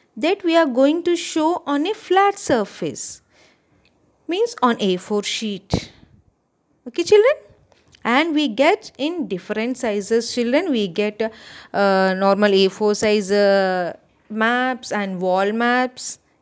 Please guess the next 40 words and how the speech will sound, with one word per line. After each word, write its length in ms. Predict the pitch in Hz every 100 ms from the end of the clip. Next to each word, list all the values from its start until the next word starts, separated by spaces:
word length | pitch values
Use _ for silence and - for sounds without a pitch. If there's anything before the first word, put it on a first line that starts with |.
| -
Yes, 240 | 262 294
children? 220 | - 370 539 - _ _ -
So, 180 | -
there 120 | 311 311
will 140 | 311
be 180 | 339 523
in 160 | 370 349
different 420 | 254 - 269 269
sizes 440 | 277 262 285 320
we 100 | 277
get 280 | 226 240 220
the 180 | 285 640 - _ _ -
maps. 560 | 294 262 143 - - _ _
So, 220 | - - 440
map 380 | 262 247 294
is 200 | 320 285
a 120 | 320 508 659 _ _ _ _ _ _ _ _ _ 180
drawing 440 | 156 226 247 330 440 -
of 240 | 277 247
the 120 | 220 -
earth 300 | 285 466 -
on 180 | 285 302
a 100 | 440
flat 440 | - 349 330 339 339
surface. 540 | 269 180 - 165 170
So, 160 | - 359
whatever 420 | 294 262 277 294
the 140 | 302
information 800 | 294 269 311 302 294 294 339 320
you 120 | 277
want, 380 | 233 277 339 359
you 100 | 277
can 260 | 269 262 247
check 280 | 277 262
in 140 | 285 269
the 100 | 254
map 360 | 233 220 240
about 360 | 247 220 294 330 247
any 340 | 220 190 262
place. 720 | - 220 156 - - - -